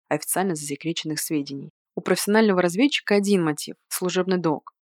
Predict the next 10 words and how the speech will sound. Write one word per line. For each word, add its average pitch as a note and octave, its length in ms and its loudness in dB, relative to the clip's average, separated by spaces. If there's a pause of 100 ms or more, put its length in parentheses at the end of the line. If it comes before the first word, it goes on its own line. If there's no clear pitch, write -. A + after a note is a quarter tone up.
У G3 60 4
шпионов B3 520 4
объяснений F#3+ 520 2
того, F#3 340 4
чем F3+ 240 0
они E3+ 140 2
занимаются, E3+ 640 0
может G3 280 2
быть F#3 200 0
множество, E3 600 2